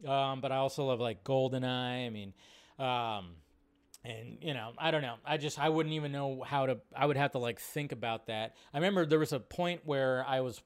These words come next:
watching, uh, some streaming service. I forgot what it is. I forgot what streaming service it was, but they literally had a Bond channel,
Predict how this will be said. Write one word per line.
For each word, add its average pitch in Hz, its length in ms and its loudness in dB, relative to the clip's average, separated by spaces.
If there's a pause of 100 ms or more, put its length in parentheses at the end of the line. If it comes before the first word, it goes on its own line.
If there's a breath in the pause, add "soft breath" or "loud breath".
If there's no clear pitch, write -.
watching, 139 640 -2 (680 soft breath)
uh, 139 220 0
some 196 220 -2
streaming 196 420 0
service. 196 360 2
I 156 40 0
forgot 156 300 2
what 147 100 4
it 135 100 -2
is. 131 480 -2
I 139 40 -14
forgot 160 240 0
what 135 100 -4
streaming 147 360 -6
service 139 320 -6
it 135 60 -6
was, 131 260 0
but 120 120 -12
they 143 100 0
literally 151 380 0
had 135 160 0
a 123 60 -2
Bond 127 500 -4 (100)
channel, 127 540 -6